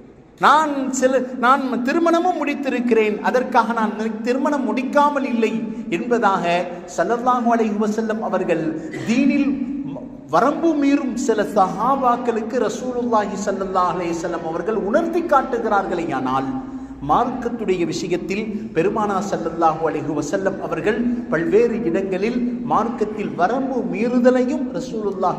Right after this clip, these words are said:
கோடிட்டு காட்ட இருக்கிறார்கள். பல்வேறு சஹாபாக்களுடைய சம்பவங்கள் நமக்கு உணர்த்தி காட்டுகிறது.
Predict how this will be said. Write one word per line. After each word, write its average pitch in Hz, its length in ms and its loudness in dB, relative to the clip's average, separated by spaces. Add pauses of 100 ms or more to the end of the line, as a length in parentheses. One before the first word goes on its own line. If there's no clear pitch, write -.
(100)
கோடிட்டு 226 400 0
காட்ட 226 320 0
இருக்கிறார்கள். 156 840 0 (500)
பல்வேறு 196 500 2 (160)
சஹாபாக்களுடைய 175 840 -2
சம்பவங்கள் 196 640 -4
நமக்கு 160 400 -6
உணர்த்தி 151 340 -6
காட்டுகிறது. 120 640 -6